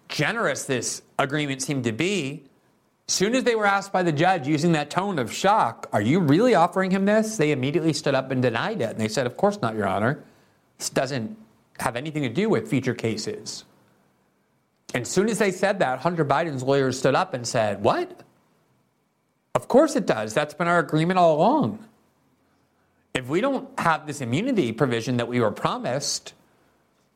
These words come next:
then we don't have a deal." And the judge immediately said, "Obviously,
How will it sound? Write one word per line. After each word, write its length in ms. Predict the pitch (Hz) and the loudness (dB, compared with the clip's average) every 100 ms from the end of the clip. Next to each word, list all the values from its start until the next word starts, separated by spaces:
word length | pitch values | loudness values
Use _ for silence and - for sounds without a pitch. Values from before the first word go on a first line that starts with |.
| - | -2
then 240 | 135 151 | -2 -2
we 80 | 151 | -4
don't 100 | 226 | -2
have 120 | 220 | -2
a 60 | 156 | -2
deal." 460 | 143 285 247 - - _ _ _ _ _ _ _ _ _ _ _ _ | -2 0 0 -2 -16 _ _ _ _ _ _ _ _ _ _ _ _
And 100 | 143 | -8
the 80 | 156 | -8
judge 260 | 139 135 160 | -4 -4 -4
immediately 360 | 175 165 175 | -4 -4 -2
said, 500 | 180 143 113 127 151 - - | -2 -2 -2 -2 -6 -12 -4
"Obviously, 840 | 120 117 131 131 135 127 175 196 | -4 -2 -4 -2 -2 0 -2 -6